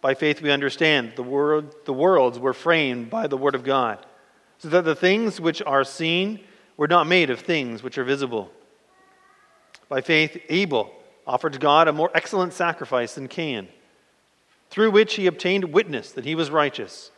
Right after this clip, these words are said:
God testifying of his gifts, and through it he being dead still speaks. By faith Enoch was taken away so that he did not see death, and was not found, because God had taken him.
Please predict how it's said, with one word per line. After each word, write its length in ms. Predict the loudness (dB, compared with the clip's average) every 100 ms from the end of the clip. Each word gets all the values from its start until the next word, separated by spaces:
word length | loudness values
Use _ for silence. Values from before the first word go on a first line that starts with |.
| _ _ _ _ -12
God 400 | 2 6 6 4
testifying 580 | -2 -4 -2 2 2 2
of 80 | -4
his 140 | -6
gifts, 540 | -4 -2 -2 -4 -18 -20 _ _ _ _ _ _ _ _ -6
and 160 | -6
through 280 | -2 0 4
it 240 | 4 2 -2
he 180 | -6
being 340 | -2 -2 -2 -2
dead 380 | 2 2 0 -6
still 280 | -2 0
speaks. 640 | 0 -4 -4 -4 -10 -20 -20 _ _ _ _ _ _ _ _ _ _ _ -20 -20 -2
By 100 | 2
faith 260 | 4 2
Enoch 440 | 0 4 6 6 2
was 100 | -2
taken 240 | -2 0
away 320 | 4 4 4
so 140 | 0 2
that 120 | 2
he 120 | 2
did 100 | -2
not 220 | 0 0
see 160 | -2 -4
death, 300 | 0 0 -2 -12 -20 _ _ _ _ -16
and 140 | -10
was 100 | -2
not 180 | 0 0
found, 380 | 2 2 2 -4 -12 -20 _ _ -10
because 240 | -2 -2
God 400 | 2 4 6 6
had 120 | 4
taken 260 | 0 0 0
him. 180 | -6